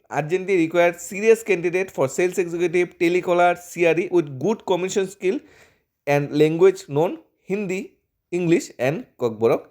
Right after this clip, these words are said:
Require computer knowledge for telecalling and সিআরই post। সেলস এক্সিকিউটিভের জন্য কোনো নাম, তোমাদের কম্পিউটার নলেজ প্রয়োজনীয়তা নেই, হিন্দি, ইংলিশ দুইটা ভাষা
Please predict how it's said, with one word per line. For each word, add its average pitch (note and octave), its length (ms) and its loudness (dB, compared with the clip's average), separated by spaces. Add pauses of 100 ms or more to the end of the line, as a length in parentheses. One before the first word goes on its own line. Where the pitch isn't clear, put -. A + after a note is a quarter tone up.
(400)
Require G3+ 380 4
computer F#3 440 2
knowledge G3 320 2
for F3 80 2 (100)
telecalling D#3 500 2
and B2+ 160 -4
সিআরই B2+ 360 -2
post। - 160 -4 (440)
সেলস G3+ 260 6
এক্সিকিউটিভের G#3+ 460 0
জন্য G#3 160 0 (300)
কোনো F#3+ 180 0 (840)
নাম, C3 180 -2 (100)
তোমাদের D3+ 260 2 (100)
কম্পিউটার F3 380 0
নলেজ F3+ 240 -2
প্রয়োজনীয়তা E3+ 560 -2
নেই, G3+ 100 -2 (1040)
হিন্দি, D#3+ 260 0
ইংলিশ E3 260 0
দুইটা D#3 200 2
ভাষা E3 180 2